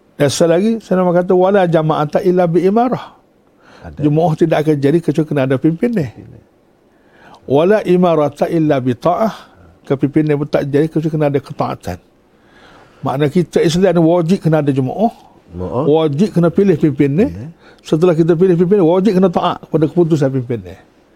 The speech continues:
Speaker 2: Dia ada tiga step.
Speaker 1: Ah, tiga step tu. Tiga
Speaker 2: La
Speaker 1: step.
Speaker 2: Islam illa bi jama'ah.
Speaker 1: Bi jama'ah.
Speaker 2: Wala
Speaker 1: Wala
Speaker 2: wa-,
Speaker 1: jama'ata
Speaker 2: jama'ata illa
Speaker 1: illa bi imarah.
Speaker 2: bi imarah.
Speaker 1: Ha.
Speaker 2: Wala
Speaker 1: Imarata
Speaker 2: imarah illa
Speaker 1: illa
Speaker 2: bi
Speaker 1: bi ta'ah.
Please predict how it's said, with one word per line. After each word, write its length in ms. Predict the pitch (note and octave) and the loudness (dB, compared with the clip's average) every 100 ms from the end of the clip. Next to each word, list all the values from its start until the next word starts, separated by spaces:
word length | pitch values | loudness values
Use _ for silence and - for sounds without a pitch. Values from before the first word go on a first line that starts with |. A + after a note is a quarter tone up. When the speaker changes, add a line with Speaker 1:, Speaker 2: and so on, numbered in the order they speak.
| _ _ _ - | _ _ _ -4
Speaker 2:
Dia 240 | A2+ B2+ | 0 2
ada 80 | B2+ | 0
tiga 380 | C3 C#3 C3+ C3 | 0 0 0 -2
step. 240 | - - | -4 -4
Speaker 1:
Ah, 80 | D#3+ | -2
tiga 240 | C#3 E3 E3 | 0 2 2
step 380 | - - C3+ G#2 | 0 -4 -6 -8
tu. 100 | E2+ - | -20 -12
Tiga 100 | G2+ | -2
Speaker 2:
La 120 | A#2+ | -2
Speaker 1:
step. 100 | C3+ | 0
Speaker 2:
Islam 380 | B2 A2+ A2+ D3 D3+ | -4 -2 -2 -2 -2
illa 340 | B2+ A2 A2+ B2 | -4 0 0 0
bi 140 | A2+ | 0
jama'ah. 220 | G2+ G#2 A#2+ | 0 0 0
Speaker 1:
Bi 100 | A#2 | 0
jama'ah. 420 | A2+ G2 - - - _ - | -2 -4 -10 -16 -20 _ -6
Speaker 2:
Wala 640 | G#2 A2 A#2+ A#2+ A#2 A2 - | -2 0 0 0 0 -2 -6
Speaker 1:
Wala 240 | - C#3+ C#3+ | -2 0 0
Speaker 2:
wa-, 80 | |
Speaker 1:
jama'ata 400 | C3+ D3 C#3+ D3 | 0 0 0 0
Speaker 2:
jama'ata 300 | B2+ G#3 C3 - | 2 0 0 -2
illa 220 | C#3 A#2+ | -2 0
Speaker 1:
illa 200 | - D#3 | 2 2
bi 140 | C#3 D3+ | 0 0
imarah. 320 | D3+ C3+ A#2 | 2 0 2
Speaker 2:
bi 80 | C#3 D3 | 2 4
imarah. 440 | C3+ A#2+ G2+ E2+ | 2 0 0 -2
Speaker 1:
Ha. 140 | A#2 G#2 G2+ - - | -4 -8 -12 -20 -4
Speaker 2:
Wala 360 | G2+ G#2+ C3+ F#3+ G#3 | -2 0 0 -2 -6
Speaker 1:
Imarata 60 | |
Speaker 2:
imarah 640 | E3 D3 C3 B2+ C3 F3+ F3 | -2 0 0 0 0 0 0
illa 220 | D#3 D#3+ | 0 2
Speaker 1:
illa 160 | D#3+ E3 | 2 2
Speaker 2:
bi 80 | D#3 | 2
Speaker 1:
bi 80 | |
ta'ah. 400 | D#3 F3+ E3 D3 | 0 -2 0 -4